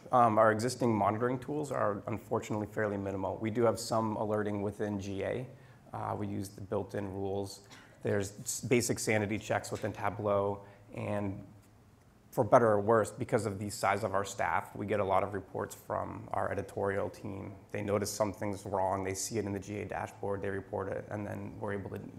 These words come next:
to delve into that, and the product team will dig, or the engineering team, we track back through changes in code and things like that. Um, this doesn't scale, though. We've had more and more issues that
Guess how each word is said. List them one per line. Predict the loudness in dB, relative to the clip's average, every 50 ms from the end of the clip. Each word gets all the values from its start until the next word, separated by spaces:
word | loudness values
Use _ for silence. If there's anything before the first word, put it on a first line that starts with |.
| -14 -12
to | -10
delve | -6 -4 -2 -2 -2 -4 -4
into | -8 -8 -8 -6
that, | -6 -6 -6 -8 -10 -10
and | -8 -8 -6 -6
the | -8
product | -8 -6 -6 -6 -6 -6 -6 -10 -12
team | -10 -10 -8 -8 -10 -12 -14 -20 -20 -20 -20 -20 -20 -20 -20 -20 -20 -20 _ -20 -20 -20 _ -20 -20 _ -20 -20 _ -20 -12 -8
will | -6 -6 -6
dig, | -4 -4 -4 -4 -4 -4
or | -4 -4 -4
the | -2 -2 -2 -2
engineering | -2 -2 -2 -2 0 0 0 0 -2
team, | -4 -6 -8 -8 -8 -10 -8 -6
we | -6 -6 -6 -10 -18 -18
track | -6 -4 -4 -4 -4 -4
back | -4 -4 -4 -4 -6
through | -10 -10
changes | -10 -10 -10 -10 -10 -8 -8 -10 -8 -6
in | -6 -6
code | -6 -6 -6 -6 -6 -8
and | -8 -8
things | -8 -10 -8 -8
like | -8 -10 -10 -10
that. | -10 -10 -10 -10 -12 -16 -20 -20 -20 -20 -20 -20 -20 -20 -20 -20 -20 -20 -18 -8 -2
Um, | -2 0 0 -2 -4 -8 -10 -14 -18 -18 0 0
this | 2 6
doesn't | 8 8 8 8 6 2
scale, | 0 -2 -2 0 0 0
though. | 0 -2 -4 -2
We've | -2 0 6
had | 8 8 8
more | 8 6 6 6 6
and | 6 6
more | 4 4 4 4
issues | 2 0 -2 -2 -4 -4 -4 -2
that | -2 -2 -2 -2 -4